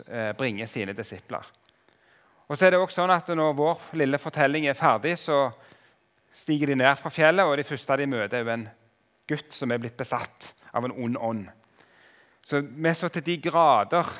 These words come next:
plassert midt inn i, midt inn i denne, denne verden der gudløshet, fiendskap mot Gud, eh, fremmede makter, hvor, hvor alt det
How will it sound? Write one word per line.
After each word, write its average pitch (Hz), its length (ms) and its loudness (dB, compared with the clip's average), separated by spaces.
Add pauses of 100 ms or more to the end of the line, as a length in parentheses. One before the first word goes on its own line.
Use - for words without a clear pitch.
(100)
plassert 143 600 0
midt - 280 -4
inn 131 320 -4
i, 110 100 -2 (840)
midt 160 240 -4
inn 151 120 2
i 135 80 0
denne, 127 260 2 (380)
denne 131 320 0
verden 135 460 2 (140)
der 120 240 2 (320)
gudløshet, 143 800 -2 (640)
fiendskap 139 640 2
mot 123 160 -8
Gud, 139 320 -6 (760)
eh, 101 360 -4
fremmede 147 400 2
makter, - 440 -2 (1200)
hvor, 120 200 -8
hvor 139 140 -6
alt 127 280 0
det 117 240 0